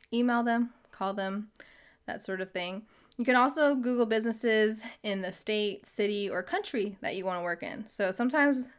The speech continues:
creatives, we like to just think <laughs> local and, you know, what's around us, but honestly, you can work and ship stuff anywhere.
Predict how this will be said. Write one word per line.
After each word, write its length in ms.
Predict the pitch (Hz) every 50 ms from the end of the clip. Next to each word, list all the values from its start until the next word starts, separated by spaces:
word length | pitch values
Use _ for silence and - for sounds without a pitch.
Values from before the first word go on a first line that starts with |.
| _ _
creatives, 680 | - - 240 226 226 220 226 233 226 233 240 - - - - - - - - - _
we 80 | - 220
like 160 | 220 208 208
to 100 | 220 208
just 160 | 208 202 -
think 300 | - - 208 208 214 - - -
<laughs> 80 | -
local 580 | 233 285 330 320 320 - 320 294 294 320 330 330 339
and, 380 | 226 202 196 190 196 202 226
you 60 | 214 202
know, 140 | 190 185
what's 240 | 180 185 196 196 -
around 360 | 196 196 254 277 285 285 277
us, 220 | 285 277 285 285 -
but 340 | - - 196 190 175 - - - - - - - - _ _ _ _ _ _
honestly, 400 | - 339 440 508 480 - 440 403
you 120 | 339 349 381
can 180 | 427 440 403
work 300 | 392 415 403 392 403 - -
and 380 | 294 294 311 311 302 294 311 - - -
ship 280 | - - - 330 294 -
stuff 460 | - - 330 320 320 311 311 - - -
anywhere. 600 | 285 415 508 494 262 196 131 101 - 196 196